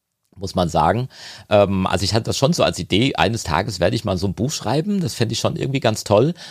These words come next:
Man hat ja so ein paar Sachen, die man sich so vornimmt ein Leben lang. Und, ähm, jetzt ist es einfach passiert, äh, ganz,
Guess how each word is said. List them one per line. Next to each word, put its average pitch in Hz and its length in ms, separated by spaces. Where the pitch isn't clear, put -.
Man 87 120
hat 123 120
ja 131 80
so - 100
ein 95 60
paar 101 240
Sachen, 117 320
die 110 80
man 101 100
sich 92 160
so 98 80
vornimmt 139 460
ein 123 100
Leben 131 240
lang. 131 300
Und, 120 360
ähm, 104 240
jetzt 113 300
ist 131 140
es 110 100
einfach 123 280
passiert, 151 520
äh, - 320
ganz, 113 380